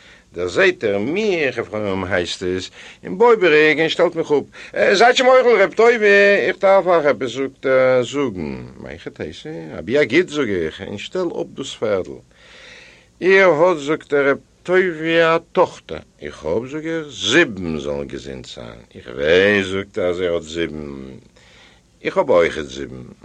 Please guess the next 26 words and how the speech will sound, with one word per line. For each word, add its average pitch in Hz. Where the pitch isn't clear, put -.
האבן 107
מיר, 156
זאג 143
איך, 160
אין 156
איינעם, 180
אזוי 156
גרויס 190
ווי 151
פערצן. 135
בקיצור, 143
ווערטלעך 135
אויף 123
א 117
זייט 143
זאגט 139
ער, 151
דער 104
מייסטער 139
רב 107
טוביה, 151
דער 113
פון 139
זאגט 127
ער, 117
אזוי. 85